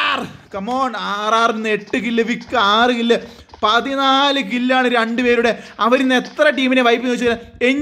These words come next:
ജി ടി അടിക്കുന്നു. അവര്, ഏഹ്, നമ്മള്, ഏഹ്, Floki, അതായത് ഓർട്ടോൺസിനെ അടിക്കുന്നത്. എൻ ജി ടി, എൻ ജി ടി വേഴ്സസ് Ortons ഒരു ഫൈറ്റ്. ഓർട്ടോൺസിനെ സ്പോട്ട് ചെയ്യാൻ സാധിക്കുന്നില്ല.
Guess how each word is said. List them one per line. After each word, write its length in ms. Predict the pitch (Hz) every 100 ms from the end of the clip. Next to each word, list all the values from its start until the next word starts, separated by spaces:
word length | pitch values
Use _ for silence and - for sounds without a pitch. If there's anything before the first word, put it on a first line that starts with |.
| 285
ജി 100 | 311
ടി 60 | 302 247
അടിക്കുന്നു. 280 | 240 247 226 - - _ - _ _ _ _ _ - -
അവര്, 220 | 190 233 233 - - 185
ഏഹ്, 240 | 185 190 196
നമ്മള്, 200 | 214 208 185 170 185
ഏഹ്, 180 | 175 170 151
Floki, 300 | 208 240 240
അതായത് 200 | 226 226 220
ഓർട്ടോൺസിനെ 580 | 269 285 - 320 311 285
അടിക്കുന്നത്. 260 | 233 226 226
എൻ 40 | 233
ജി 60 | 277
ടി, 60 | 339 - - 233
എൻ 100 | 269 311 294
ജി 100 | 330 302
ടി 80 | 247
വേഴ്സസ് 320 | 233 240 226 214 226
Ortons 440 | 247 247 262 233
ഒരു 120 | 233 214
ഫൈറ്റ്. 300 | 202 208 202 196 - - 208
ഓർട്ടോൺസിനെ 480 | 214 214 240 240 240
സ്പോട്ട് 280 | - 220 240
ചെയ്യാൻ 160 | 240 208
സാധിക്കുന്നില്ല. 360 | 202 208 208